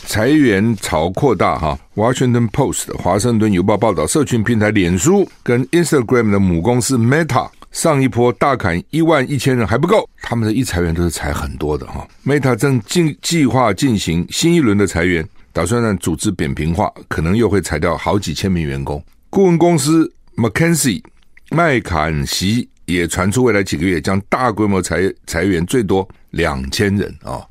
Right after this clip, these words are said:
那麦卡锡是顾问公司啊，很厉害的啊。那他们都找最好名校的毕业生，待遇非常高啊。然后就干嘛？基本上就给人家公司发什么什么问题啦，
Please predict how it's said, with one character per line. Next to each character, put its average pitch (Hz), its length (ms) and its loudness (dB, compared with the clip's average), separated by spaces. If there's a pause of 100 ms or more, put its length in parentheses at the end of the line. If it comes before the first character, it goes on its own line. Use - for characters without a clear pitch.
(260)
那 95 260 0
麦 113 160 0
卡 90 160 -2
锡 78 220 -4
是 95 160 -2
顾 101 160 0
问 85 120 0
公 80 200 -2
司 73 300 -8
啊， 52 180 -8 (100)
很 76 160 -6
厉 92 140 0
害 73 140 -4
的 - 120 -12 (120)
啊。 - 260 -10 (220)
那 69 600 -6
他 80 100 -6
们 87 100 0
都 87 140 -2
找 53 320 -8
最 113 200 0
好 62 240 -6
名 71 280 -2
校 80 260 0
的 - 140 -14 (260)
毕 90 120 -2
业 78 120 0
生， 65 240 -6 (160)
待 104 160 0
遇 80 100 -2
非 92 160 -2
常 73 200 -4
高 64 200 -4 (220)
啊。 60 180 -6 (300)
然 78 80 -4
后 - 80 -8 (180)
就 90 140 -4
干 95 180 -2
嘛？ 69 140 -4
基 - 140 -6
本 82 100 -2
上 76 80 -4
就 80 100 -4
给 60 320 -6
人 73 160 -8
家 85 320 -6
公 101 200 0
司 104 120 -4
发 92 160 -2
什 82 140 -4
么 76 60 -4
什 73 80 -4
么 104 100 0
问 127 100 0
题 62 200 -6
啦， 67 200 -6